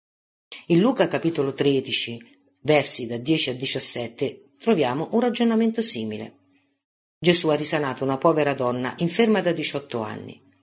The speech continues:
Il capo della sinagoga si irrita per la trasgressione del, del gio-, del riposo festivo. Allora il Signore lo affronta e lo rimprovera di ipocrisia, perché si indigna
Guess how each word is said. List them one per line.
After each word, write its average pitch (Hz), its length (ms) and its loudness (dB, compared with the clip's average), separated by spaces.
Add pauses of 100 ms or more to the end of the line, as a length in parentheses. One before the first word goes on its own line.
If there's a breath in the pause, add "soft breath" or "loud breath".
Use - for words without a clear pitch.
(340)
Il - 100 -10
capo 190 220 4
della 147 240 0
sinagoga 123 560 -2
si 92 200 -2
irrita 135 380 0
per 113 160 -8
la 110 100 -4
trasgressione 117 680 -2
del, 113 180 -8 (200)
del 131 180 -2
gio-, 131 160 -2
del 135 180 0
riposo 131 440 -2
festivo. 110 640 -4 (640 soft breath)
Allora 123 480 0
il 175 100 -4
Signore 240 520 2
lo 208 140 6
affronta 113 720 -4
e - 200 2
lo 139 120 -2
rimprovera 120 600 -4
di 139 280 -4
ipocrisia, 147 720 0 (460 soft breath)
perché 180 300 2
si 190 260 0
indigna 170 640 -2